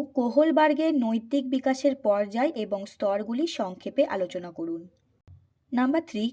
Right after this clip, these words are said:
খেলা শ্রেণীবিভাগ করুন অথবা বিভিন্ন প্রকার খেলার উল্লেখ করুন। আচ্ছা, সেভেন এবং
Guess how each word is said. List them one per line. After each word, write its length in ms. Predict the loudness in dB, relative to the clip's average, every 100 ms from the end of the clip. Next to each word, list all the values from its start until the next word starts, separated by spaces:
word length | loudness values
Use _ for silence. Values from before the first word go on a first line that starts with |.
| -4
খেলা 320 | 0 2 4 2
শ্রেণীবিভাগ 580 | 0 0 2 2 2 0 -2
করুন 220 | -4 -6 -8
অথবা 400 | -6 -2 2 2 2 0
বিভিন্ন 300 | 2 2 2 0
প্রকার 280 | -4 -2 -4 -4
খেলার 300 | -6 -4 -2 -4
উল্লেখ 240 | -4 -4 -6
করুন। 260 | -6 -6 -8 -16 _ _ _ _ _ _ _ _ -8
আচ্ছা, 220 | -4 -4 -4
সেভেন 260 | -2 2 2
এবং 100 | 2